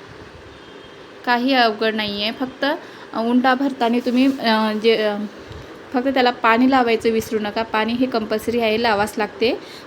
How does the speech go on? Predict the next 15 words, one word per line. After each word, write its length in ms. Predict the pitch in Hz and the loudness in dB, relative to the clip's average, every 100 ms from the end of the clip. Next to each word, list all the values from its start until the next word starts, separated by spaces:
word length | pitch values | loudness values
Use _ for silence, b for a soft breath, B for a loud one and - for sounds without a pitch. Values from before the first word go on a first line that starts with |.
| - | -6
जर 80 | 247 | -4
पाणी 320 | - 226 233 | 0 0 4
नाही 220 | 254 254 | 4 4
लावलं 400 | 240 233 240 285 294 B B - - | 4 2 2 0 -4 B B -10 -2
तर 80 | 254 262 | 0 2
तेलामध्ये 360 | 247 247 247 | 2 4 4
टाकल्याच्या 440 | 262 240 247 233 247 | 2 0 0 0 0
नंतर 260 | 233 233 | -2 2
आप-, 260 | 247 233 - | 0 0 -2
तुमची 240 | 247 233 | -2 -2
कचोरी 360 | 254 226 233 254 | -2 -2 0 0
फुटू 300 | 254 - 254 | -2 -2 -2
शकते, 400 | 254 226 - 247 | 0 -2 0 0
त्याच्यामुळं 440 | 262 226 220 226 | 0 0 0 -2
पाणी 420 | 254 240 214 247 | -2 -2 0 0